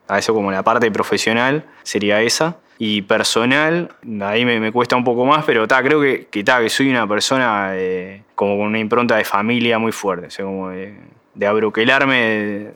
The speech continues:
en la familia, espalda contra espalda, los cuatro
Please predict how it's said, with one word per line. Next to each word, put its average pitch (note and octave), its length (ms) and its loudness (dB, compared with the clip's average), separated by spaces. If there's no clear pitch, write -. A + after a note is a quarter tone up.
en G#2+ 140 -8
la G#2 80 2
familia, G#2 520 -2
espalda B2 380 0
contra G#2 200 0
espalda, B2+ 420 2
los G2 120 -2
cuatro G#2 580 -2